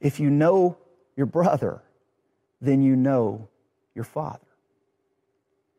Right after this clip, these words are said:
This, <sighs> this is such a life-changing truth, and it really simplifies,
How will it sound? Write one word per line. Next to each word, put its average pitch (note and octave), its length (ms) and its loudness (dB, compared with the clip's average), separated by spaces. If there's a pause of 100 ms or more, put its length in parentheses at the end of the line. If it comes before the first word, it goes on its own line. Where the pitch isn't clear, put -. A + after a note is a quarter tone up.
(160)
This, D#3+ 260 -2 (480)
<sighs> - 460 -8
this D#3 160 -4
is F3+ 100 -2
such C4 440 -2
a F3 100 0
life-changing D#3+ 720 -2
truth, F3 400 -2
and F#3 120 2
it F#3+ 80 -2
really A#3 380 2
simplifies, D#3 1040 0